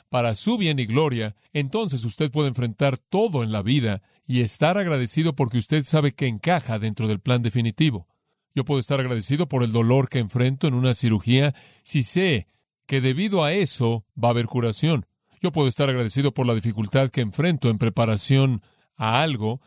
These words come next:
si sé que el producto de esa preparación va a cambiar vidas. Yo puedo estar agradecido por el propósito del dolor que pueda enfrentar mi cuerpo si sé que al final voy a estar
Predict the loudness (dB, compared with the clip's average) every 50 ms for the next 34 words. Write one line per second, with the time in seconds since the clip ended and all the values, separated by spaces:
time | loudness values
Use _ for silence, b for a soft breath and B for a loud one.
0 | b b b b -6 -4 -2 -2 -4 -4 -4 -4 -2 -2 -2 0 0 -2 -4 -4
1 | -4 -4 0 0 0 0 0 0 -2 -2 -2 -2 0 0 0 0 0 0 0 2
2 | 0 -2 -2 -2 -4 -2 0 0 0 2 2 2 2 2 2 0 -2 -4 -10 -18
3 | -20 _ _ _ _ _ _ _ _ _ -4 -4 -2 0 0 -2 0 0 0 0
4 | 0 2 0 0 0 0 0 0 0 2 0 0 0 0 0 -2 -2 0 0 0
5 | 0 0 -2 -4 -6 -6 -4 -4 -4 -2 -2 -4 -2 -2 0 0 2 2 2 2
6 | 0 -2 -4 -6 _ _ _ _ _ _ -6 -6 -6 -4 -2 -2 -2 -2 -2 -2
7 | -2 -2 -4 -6 _ _ _ _ _ _ -6 -6 -4 -2 -2 -2 -2 -2 -2 -2
8 | 0 0 0 -2 -2 -2 0 0 0 0 0 0 0 0 0 -2 -6 b b b
9 | -2 -2 0 2 0 0 2 0 0 0 0 0 0 0 2 0 0 0 2 2
10 | 2 4 2 2 0 0 0 0 2 2 2 0 -4